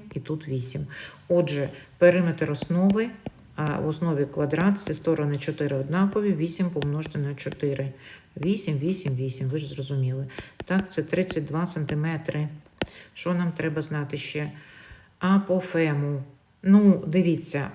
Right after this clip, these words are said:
О К, синім показую, О К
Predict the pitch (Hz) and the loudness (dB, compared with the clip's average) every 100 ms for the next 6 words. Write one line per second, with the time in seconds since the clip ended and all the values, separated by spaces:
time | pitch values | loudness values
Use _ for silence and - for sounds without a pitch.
0 | - - 196 196 196 208 214 214 - - | -14 0 4 6 4 0 0 0 -4 4
1 | 185 165 151 156 - 143 139 147 135 - | 4 4 0 -4 -4 -6 -6 -6 -8 -6
2 | - 180 180 175 151 131 | 0 0 2 -2 -2 -6